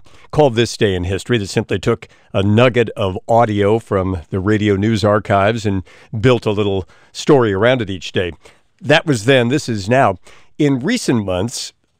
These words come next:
I spent a fair amount of time in the K C B S radio archives building a project called All News at fifty, because it has been fifty years, as I sit down to record this, and a few months,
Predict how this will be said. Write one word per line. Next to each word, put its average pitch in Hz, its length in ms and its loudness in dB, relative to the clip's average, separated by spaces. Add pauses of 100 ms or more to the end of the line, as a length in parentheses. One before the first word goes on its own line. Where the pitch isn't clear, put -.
(200)
I 120 60 -4
spent 175 240 0
a - 20 0
fair 196 220 -2
amount 139 200 4
of 110 100 -6
time 117 420 2
in 117 160 -2
the 107 80 -2
K 143 160 0
C 131 160 0
B 113 160 4
S 104 160 -2
radio 104 320 2
archives 95 600 0 (340)
building 131 400 2
a 107 60 -2
project 117 540 0
called 104 360 0
All 123 240 2
News 113 380 -2
at 92 120 -10
fifty, 135 380 -2
because 98 400 -2
it 127 220 -4 (320)
has 117 200 0
been 139 200 2
fifty 160 320 -2
years, 107 440 0
as 92 140 -4
I 95 120 -2
sit 98 200 -6
down 92 160 0
to 90 60 -6
record 90 400 -4
this, 104 300 -4
and 101 220 -2
a 85 40 -4
few 98 180 -4
months, 101 380 0